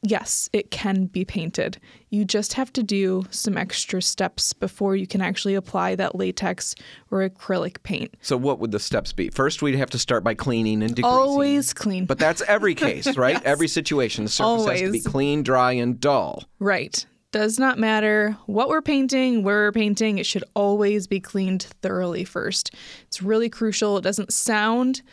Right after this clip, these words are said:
Speaker 1: like it should make that big of a difference, but it really does.
Speaker 2: So a cleaner like T S P would be good. You can use Spray Nine, which is a
Speaker 1: Right.
Speaker 2: cleaner that we've got. It's a degreaser.
Speaker 1: Mm-hmm.
Speaker 2: Challenger is another great degreaser.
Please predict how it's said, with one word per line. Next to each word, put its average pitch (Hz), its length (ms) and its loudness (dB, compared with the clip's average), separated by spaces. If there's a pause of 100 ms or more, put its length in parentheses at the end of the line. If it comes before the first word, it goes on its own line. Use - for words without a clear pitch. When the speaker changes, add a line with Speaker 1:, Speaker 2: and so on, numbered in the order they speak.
(260)
Speaker 1:
like 214 180 0
it 220 100 -2
should 214 160 -2
make 214 260 0
that - 280 -2
big 220 160 0
of 202 80 0
a 208 60 0
difference, 196 420 -2
but - 160 -4
it 147 80 -2
really 175 240 -2
does. - 340 -2 (140)
Speaker 2:
So 104 320 0
a 101 80 0
cleaner 147 420 0
like 110 320 0
T 104 200 -2
S - 160 -2
P 165 240 0
would 156 160 0
be 151 80 0
good. 147 480 4
You 98 80 -2
can 101 160 -4
use 101 480 0
Spray 147 400 0
Nine, 139 340 2
which 113 160 -4
is 113 100 -4
a 123 60 -2
Speaker 1:
Right. 202 140 2
Speaker 2:
cleaner 123 200 0
that 104 120 0
we've 120 160 0
got. 117 200 0
It's 117 120 -6
a 120 80 0
degreaser. 120 580 0
Speaker 1:
Mm-hmm. 190 220 0
Speaker 2:
Challenger 131 640 2
is - 240 -4
another 113 400 0
great 117 280 -2
degreaser. 120 720 -2